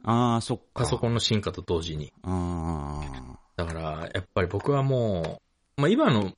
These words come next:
Speaker 2: も十分楽しいですけど、
Speaker 1: うん。
Speaker 2: もう何度も言ってますけど、私は本当に早くあの、広角機動隊の世界が早く来てほしいと思ってるんで。
Speaker 1: あー、なるほど。
Speaker 2: 首の後ろにケーブルぶっ刺してゲームしたいんです、本当は。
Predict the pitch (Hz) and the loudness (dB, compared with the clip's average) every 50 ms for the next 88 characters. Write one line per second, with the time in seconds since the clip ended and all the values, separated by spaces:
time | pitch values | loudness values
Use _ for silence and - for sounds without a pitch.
0 | - - 120 110 98 95 120 127 123 117 98 - - 110 117 117 - - 113 85 | -6 -2 0 0 2 2 2 2 2 2 0 0 0 0 0 0 2 0 0 0
1 | - - - - 82 87 85 82 80 80 - - 117 98 85 73 69 67 - - | -2 -6 -8 -6 -4 -2 -2 -4 -4 -6 -4 -2 -2 -2 -2 -4 -6 -8 -12 -16
2 | _ _ - - 147 - _ - - _ _ - 185 - - - 170 170 180 220 | _ _ -12 -10 -10 -10 _ -20 -20 _ _ -14 -12 -10 -8 -8 -4 -2 -2 0
3 | 269 233 170 151 117 101 98 - - 113 104 95 - - 98 90 107 110 - 131 | 2 4 6 6 6 4 2 0 0 0 0 0 0 -2 -2 -2 0 0 2 2
4 | 120 - - 160 160 160 - - - 156 135 147 131 - 95 87 87 82 82 82 | 2 2 2 2 2 2 0 0 0 4 4 4 4 4 4 4 4 2 0 -2
5 | 85 92 _ _ _ _ _ _ _ _ _ _ _ _ _ _ - - - - | -4 -6 _ _ _ _ _ _ _ _ _ _ _ _ _ _ -12 -6 0 0
6 | 165 151 - 160 147 - - - 160 151 143 147 139 139 135 - - 139 123 92 | 2 2 2 0 0 0 0 4 4 6 6 6 6 6 4 4 4 4 4 4
7 | 82 - - - - - _ _ - - - 95 78 - - - 82 - - 80 | 2 4 2 2 2 2 _ _ -10 -4 -4 -4 -2 -2 -4 -6 -6 -6 -8 -10
8 | 82 87 _ _ - - 82 87 85 87 80 80 80 85 85 101 98 98 98 98 | -10 -10 _ _ -8 -6 -6 -6 -6 -8 -8 -8 -6 -4 -2 0 0 0 0 0
9 | 98 98 95 92 90 92 87 92 90 80 82 71 - - - _ _ _ _ _ | 0 0 0 0 0 0 0 -2 0 0 0 -2 -2 -6 -12 _ _ _ _ _
10 | _ - - - 143 135 143 147 147 143 143 - 151 143 139 143 - - 147 143 | _ -4 0 2 4 6 6 6 6 4 4 4 4 4 4 2 4 4 6 6
11 | 143 147 139 135 135 135 - - 151 - - - 95 95 87 82 82 - - 78 | 6 6 4 4 2 0 2 0 -2 -2 -2 -2 0 0 0 0 0 -2 -4 -6
12 | 80 - - - 87 85 - 80 78 - | -8 -8 -6 -6 -6 -4 -4 -6 -6 -6